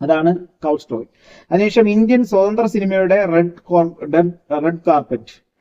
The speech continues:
ആ, എ കെ നിതിൻ നാഥ് എഴുതിയിട്ടുള്ള ഒരു ആർട്ടിക്കിൾ. ഐ പി എല്ലിലെ കൊൽക്ക-, കൊൽക്കത്ത ആരവം, ആ, അൻസാർ എസ് രാജ്. അതിനുശേഷം കാലാവസ്ഥ കരുതുള്ളുമ്പോൾ ഷിബിന എ എസ്. കവിത വേദനിപ്പ് ശ്രീജയ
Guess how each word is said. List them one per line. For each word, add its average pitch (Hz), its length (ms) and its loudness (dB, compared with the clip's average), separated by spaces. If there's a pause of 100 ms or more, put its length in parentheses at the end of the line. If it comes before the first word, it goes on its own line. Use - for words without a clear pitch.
(280)
ആ, 143 280 0
എ 160 260 2
കെ 208 300 2
നിതിൻ 185 360 2
നാഥ് 170 200 6
എഴുതിയിട്ടുള്ള 127 720 -2 (220)
ഒരു 131 120 -2
ആർട്ടിക്കിൾ. 117 400 -4 (380)
ഐ 175 180 2
പി 226 120 0
എല്ലിലെ 214 260 6
കൊൽക്ക-, 175 540 2 (140)
കൊൽക്കത്ത 175 500 2
ആരവം, 165 460 2 (320)
ആ, 135 420 4
അൻസാർ 175 440 0
എസ് 160 220 -2
രാജ്. 123 280 -2 (560)
അതിനുശേഷം 175 440 -2
കാലാവസ്ഥ 190 520 2
കരുതുള്ളുമ്പോൾ 160 720 2
ഷിബിന 170 420 2
എ 135 220 2
എസ്. 127 240 -8 (580)
കവിത 180 300 2
വേദനിപ്പ് 180 840 2
ശ്രീജയ 208 880 0